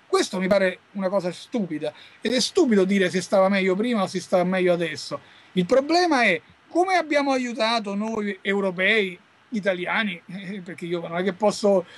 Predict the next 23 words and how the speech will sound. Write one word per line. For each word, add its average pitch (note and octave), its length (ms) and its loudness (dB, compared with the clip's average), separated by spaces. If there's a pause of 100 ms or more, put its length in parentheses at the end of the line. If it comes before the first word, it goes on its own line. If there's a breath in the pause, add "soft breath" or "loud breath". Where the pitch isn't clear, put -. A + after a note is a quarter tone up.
(180 soft breath)
eh, E3+ 300 -6
coinvolgere F#3 520 4
in F#3 100 -2
tutto F#3+ 260 -2
il G#3+ 60 6
mondo G#3 360 6
in E3+ 60 -2
questo F3+ 220 -2
ragionamento, F3 680 0 (220 soft breath)
come G4 240 2
li F#4 60 6
abbiamo C4 300 4
aiutati G#3+ 480 2
a F#3+ 80 0
non B3+ 280 0
finire A3+ 300 -4
in F#3 60 -6
questa F3+ 240 -6
situazione? G#3 560 0 (180)
In C4 120 0
nessuna F3+ 340 0
maniera, G#3+ 440 2 (320 soft breath)
perché F#3 360 0